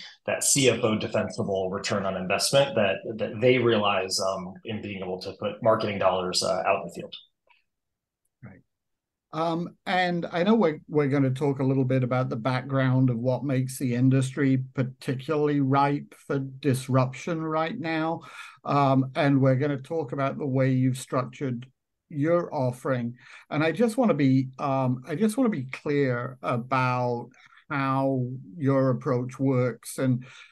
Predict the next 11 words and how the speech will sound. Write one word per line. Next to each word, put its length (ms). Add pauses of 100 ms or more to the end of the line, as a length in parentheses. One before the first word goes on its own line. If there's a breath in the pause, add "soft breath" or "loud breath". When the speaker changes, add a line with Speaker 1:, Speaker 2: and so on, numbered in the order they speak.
(180 loud breath)
Speaker 2:
um, 640 (320)
how 260
it 140
fits 400
into 440
sort 220
of 120
the 140
historical 1160
view 760 (500 loud breath)
of, 760